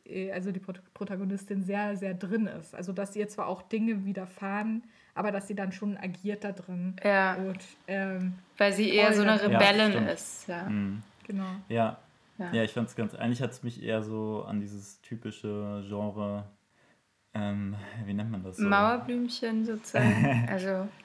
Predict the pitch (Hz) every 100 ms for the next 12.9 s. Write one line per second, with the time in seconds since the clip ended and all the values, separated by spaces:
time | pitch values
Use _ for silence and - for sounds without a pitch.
0 | - 110 117 120 120 120 - - - 113
1 | 117 - - _ 117 117 139 131 120 -
2 | - _ _ _ _ _ - 110 113 110
3 | 107 104 - 110 113 104 120 127 113 101
4 | 110 120 - 120 123 127 208 214 208 202
5 | 196 208 226 220 127 - 147 - 156 147
6 | - 127 127 135 139 123 117 117 117 -
7 | - - 107 107 104 107 107 110 - -
8 | _ - 104 - 120 113 110 98 107 -
9 | 113 117 113 104 104 101 98 101 - 104
10 | 101 - 104 104 101 104 - _ 113 110
11 | 107 113 113 107 101 101 - 101 98 107
12 | 104 104 110 - - 101 98 -